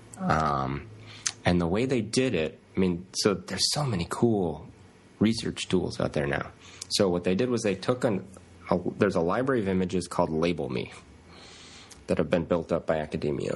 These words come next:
And what they did was they literally outsourced to all sorts of, like, graduate stu-, I don't know, undergraduate assistants. They said, "Here are images.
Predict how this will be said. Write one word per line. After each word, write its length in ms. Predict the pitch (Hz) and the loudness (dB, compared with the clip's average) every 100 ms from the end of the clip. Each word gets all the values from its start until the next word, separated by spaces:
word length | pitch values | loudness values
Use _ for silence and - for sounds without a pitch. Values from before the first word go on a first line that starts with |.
| - | -2
And 160 | - 95 | 0 2
what 160 | 92 95 | 2 0
they 80 | 90 | 0
did 300 | 127 131 101 | 2 2 2
was 220 | 87 80 | 0 0
they 120 | 85 | 0
literally 540 | 82 95 95 90 80 - - | 2 2 2 0 -2 -6 -4
outsourced 640 | 85 107 - 107 90 85 - | 0 0 2 2 2 -2 -2
to 100 | 85 | 0
all 260 | 78 85 | 2 2
sorts 320 | 85 82 80 - | 0 -2 -2 -2
of, 160 | 78 | -2
like, 400 | 73 69 69 - - - - - - - - - - - - - - - - - - | 0 -2 -4 -8 -14 -16 -16 -14 -14 -12 -12 -14 -18 -20 -20 -20 -20 -20 -20 -20 -8
graduate 460 | - 80 71 69 64 | 0 0 0 -2 -2
stu-, 180 | - - | -2 0
I 140 | 62 71 | 0 0
don't 120 | 69 | -2
know, 140 | - - | -2 0
undergraduate 760 | 78 76 69 67 71 69 64 - - - - | 2 2 0 0 0 0 -2 -10 -14 -20 -6
assistants. 800 | - - - - - - - - - - - - - - | -2 0 0 -2 -6 -4 -2 0 -4 -6 -20 -16 -6 0
They 120 | 85 | 2
said, 500 | - 80 76 73 - - - | 2 2 0 -2 -6 -14 -8
"Here 240 | - 110 110 | 2 2 2
are 80 | 117 | 0
images. 680 | 90 80 73 73 85 - | 0 0 0 -2 -2 -6